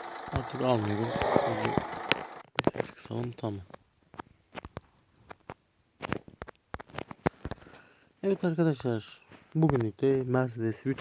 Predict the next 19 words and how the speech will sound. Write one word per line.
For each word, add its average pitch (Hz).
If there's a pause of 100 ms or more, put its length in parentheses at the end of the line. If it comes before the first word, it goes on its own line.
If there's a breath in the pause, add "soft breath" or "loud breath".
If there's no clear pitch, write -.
(100)
aldık 110
ve 107 (840 loud breath)
lüks 139
taksi 113
yaptık. 110
Eğer 147
daha 156
fazla 135 (140)
bu 139
videolardan 107
istiyorsanız 120
aşağıdan 117
kanala 110
abone 110
olup 101
like 120
atmayı, 156
yorum 117
yazmayı, 104